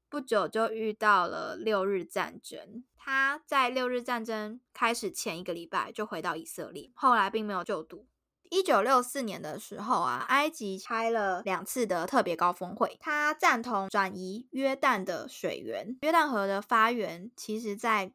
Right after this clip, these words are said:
黎巴嫩跟叙利亚，最后会经过巴勒斯坦、约旦，然后再进入到死海。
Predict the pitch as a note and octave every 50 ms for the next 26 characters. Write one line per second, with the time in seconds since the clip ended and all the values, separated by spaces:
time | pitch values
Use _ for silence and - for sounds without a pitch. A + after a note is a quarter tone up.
0 | _ - G3+ G3 G3 - G#3 G3+ G#3 G#3+ A3+ A3 G3 F#3 - F3 F3 G3+ - -
1 | G#3 F#3 - E3 - - - - - - _ - - C#4 B3+ B3 B3+ C4 B3 A#3
2 | A#3 C4 B3+ A#3 A3 - - G#3+ G#3+ - A#3 G#3+ - G3+ G3 G3+ G#3+ G3+ F#3+ G3+
3 | - - - G3 F#3 F#3 - - F3+ - - - G3 F3 E3 D#3+ - F#3 - -
4 | - _ - - F3 F3 F3+ F#3 F3+ F#3 F#3+ F#3 F#3 - F#3+ F#3 F3 E3+ F3 D#3+
5 | G3+ - - - - D3+ G#3 B3 - - -